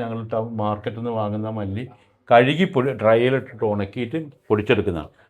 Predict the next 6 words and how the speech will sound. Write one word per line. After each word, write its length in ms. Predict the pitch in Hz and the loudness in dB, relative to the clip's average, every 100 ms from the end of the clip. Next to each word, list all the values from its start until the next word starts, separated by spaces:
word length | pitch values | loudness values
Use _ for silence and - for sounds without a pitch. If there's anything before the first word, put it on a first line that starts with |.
| - | 4
ഓരോരോ 260 | 151 214 220 | 8 10 10
സാധനങ്ങൾക്കും 560 | 175 156 156 151 143 147 135 | 8 6 6 4 2 4 2
അതിൻ്റേതായ 440 | 127 135 139 131 131 - | 4 6 6 6 4 0
ക്വാളിറ്റി 580 | 110 123 139 131 127 156 - _ _ - | 2 4 4 2 -2 -2 -6 _ _ -6
ഞങ്ങൾ 200 | 113 120 139 147 - 110 | -2 2 2 0 -6 -4
വിഭാവനം 460 | 110 110 117 113 | 2 4 4 2